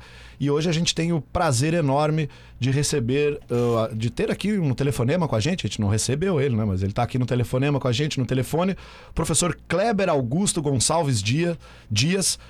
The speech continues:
da Universidade Federal de Minas Gerais, professor da Faculdade de Educação Física da Universidade Federal de Minas Gerais. Ô, Kleber, tudo bom, cara?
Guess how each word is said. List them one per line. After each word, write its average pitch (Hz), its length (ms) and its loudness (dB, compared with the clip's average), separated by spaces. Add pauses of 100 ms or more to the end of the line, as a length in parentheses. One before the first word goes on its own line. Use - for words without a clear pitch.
(180)
da 151 300 2
Universidade 156 640 2
Federal 151 400 2
de 147 100 0
Minas 156 260 2
Gerais, 143 320 2
professor 131 460 0
da 135 300 2
Faculdade 135 340 0
de 139 60 2
Educação 143 340 0
Física 143 500 0
da 120 60 2
Universidade 120 420 0
Federal 123 300 2
de 131 300 0
Minas 143 240 2
Gerais. 135 480 2 (680)
Ô, 214 140 -2
Kleber, 170 300 2
tudo 185 180 0
bom, 180 180 2
cara? 139 320 2